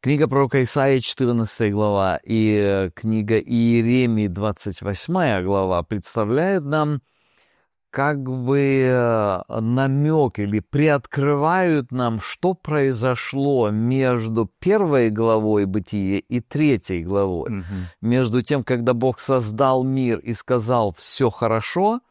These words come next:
Speaker 1: и тем моментом, когда дьявол подходит и искушает Адама и Еву. Мы видим, общая картина следующая, что один из наивысших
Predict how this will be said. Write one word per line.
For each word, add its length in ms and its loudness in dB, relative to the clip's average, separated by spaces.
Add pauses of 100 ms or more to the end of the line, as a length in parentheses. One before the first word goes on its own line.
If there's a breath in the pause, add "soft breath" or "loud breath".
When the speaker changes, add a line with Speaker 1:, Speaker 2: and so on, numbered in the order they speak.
(640)
Speaker 1:
и 260 2
тем 300 0
моментом, 640 0
когда 340 0
дьявол 680 2
подходит 720 -2
и 460 0
искушает 680 -2
Адама 400 0
и 60 2
Еву. 400 -2 (520 soft breath)
Мы 140 2
видим, 480 0
общая 420 0
картина 500 -2
следующая, 840 -2
что 420 -2 (460)
один 640 0
из 380 0
наивысших 1500 0